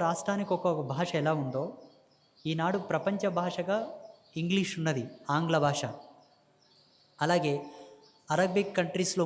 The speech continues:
మొత్తం, మహమ్మదీయులకు మొత్తం అరబిక్ భాష అనగా ఇస్లామిక్ భాష ప్రధానం. మన తెలంగాణ, తెలుగు రాష్ట్రాల్లో ఉర్దూ భాష అంటారు, ఉర్దూ. అరబిక్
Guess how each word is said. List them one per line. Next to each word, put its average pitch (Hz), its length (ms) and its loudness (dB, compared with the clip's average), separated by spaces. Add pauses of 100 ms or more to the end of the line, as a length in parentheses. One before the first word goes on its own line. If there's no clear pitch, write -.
మొత్తం, 151 260 0 (380)
మహమ్మదీయులకు 185 720 4
మొత్తం 196 240 0 (720)
అరబిక్ 175 480 2
భాష 156 180 2 (320)
అనగా 170 240 2 (140)
ఇస్లామిక్ 190 480 2
భాష 160 180 2 (120)
ప్రధానం. 139 380 2 (2500)
మన 156 200 2 (640)
తెలంగాణ, 185 480 4 (500)
తెలుగు 170 300 2
రాష్ట్రాల్లో 175 400 0 (100)
ఉర్దూ 180 200 4 (100)
భాష 160 140 4 (120)
అంటారు, 135 280 -4 (160)
ఉర్దూ. 156 260 2 (1400)
అరబిక్ 175 440 2